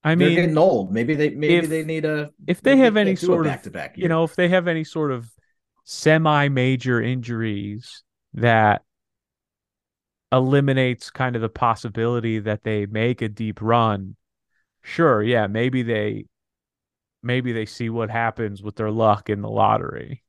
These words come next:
Speaker 1: But,
Speaker 2: Yeah.
Speaker 1: but I don't know.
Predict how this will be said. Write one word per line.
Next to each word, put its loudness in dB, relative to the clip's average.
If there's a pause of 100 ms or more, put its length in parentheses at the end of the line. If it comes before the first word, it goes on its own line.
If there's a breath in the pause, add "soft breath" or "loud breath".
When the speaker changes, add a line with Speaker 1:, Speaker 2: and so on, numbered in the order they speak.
(1400)
Speaker 1:
But, 2 (3250)
Speaker 2:
Yeah. -18
Speaker 1:
but 2
I 4
don't -4
know. -16